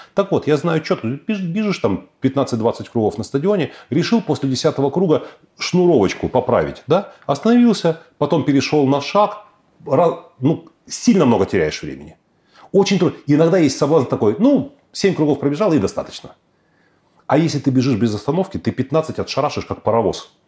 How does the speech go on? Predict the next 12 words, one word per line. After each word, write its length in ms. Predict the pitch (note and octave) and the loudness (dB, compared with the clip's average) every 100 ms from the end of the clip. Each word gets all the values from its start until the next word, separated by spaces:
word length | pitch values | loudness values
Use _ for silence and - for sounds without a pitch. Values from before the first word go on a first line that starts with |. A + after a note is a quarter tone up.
| _ _ | _ _
Чук-чук-чук-чук-чук-чук. 1500 | - - - - - - - - - - - - - - - | -14 -14 -16 -18 -18 -20 -18 -20 -18 -20 -20 -20 -20 -20 -8
Идёшь 280 | G#2+ A#2 - | -2 0 0
в 40 | |
одном 220 | G2+ F#2+ F2 | -2 -2 -4
темпе. 300 | E2 - - - - - | -8 -14 -20 -20 -16 -2
Вот 200 | C3+ - | -2 0
точно 220 | F#3 E3 | 0 0
так 160 | D3+ | 0
же 100 | A2+ | -2
бизнес. 420 | A2 F2 D2+ - G#2+ | -4 -6 -10 -12 -2
Надо 420 | A#2+ D#3+ D#3 D#3+ | 2 2 2 2
держать 720 | G#2+ D3 C#3 G#2 D3 D3 - | 2 0 0 2 2 0 -4